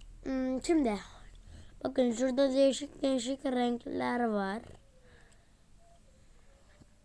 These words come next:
Mesela hangi rengi istiyorsanız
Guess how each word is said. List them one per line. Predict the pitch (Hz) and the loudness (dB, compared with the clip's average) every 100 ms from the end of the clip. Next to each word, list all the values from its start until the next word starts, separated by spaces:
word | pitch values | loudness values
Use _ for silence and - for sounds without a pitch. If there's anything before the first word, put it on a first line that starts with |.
| - - - - - - - - - - - - - - - - - - - - _ - - - - | -20 -20 -20 -20 -20 -20 -20 -20 -20 -20 -20 -20 -20 -20 -20 -20 -20 -20 -20 -20 _ -20 -20 -20 -4
Mesela | 269 262 294 277 277 | -2 2 4 4 2
hangi | 285 294 285 | 2 4 4
rengi | 254 220 208 | 4 4 2
istiyorsanız | 190 185 - 196 190 208 226 277 - | 0 -4 -4 -4 -2 -2 -2 -4 -6